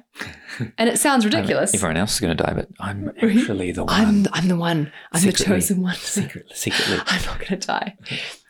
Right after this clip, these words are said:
Speaker 2: And it's really, it's a, it's like a beautiful, uh, defense mechanism to hold this. And,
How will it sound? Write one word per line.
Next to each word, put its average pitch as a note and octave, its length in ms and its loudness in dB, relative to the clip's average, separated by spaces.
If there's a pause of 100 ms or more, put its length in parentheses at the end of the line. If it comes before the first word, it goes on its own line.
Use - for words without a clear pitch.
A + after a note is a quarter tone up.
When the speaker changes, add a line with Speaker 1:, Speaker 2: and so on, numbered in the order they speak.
Speaker 2:
And B3 100 4
it's A#3 200 2
really, D4+ 260 4 (100)
it's C#4 140 0
a, A#3+ 240 2
it's - 100 2
like C4 160 2
a B3 60 4
beautiful, B3+ 720 2
uh, G3+ 160 2
defense D4 380 2
mechanism D#3+ 540 0 (320)
to G#3+ 80 2
hold C#4+ 260 2
this. - 280 2 (360)
And, G#3+ 420 4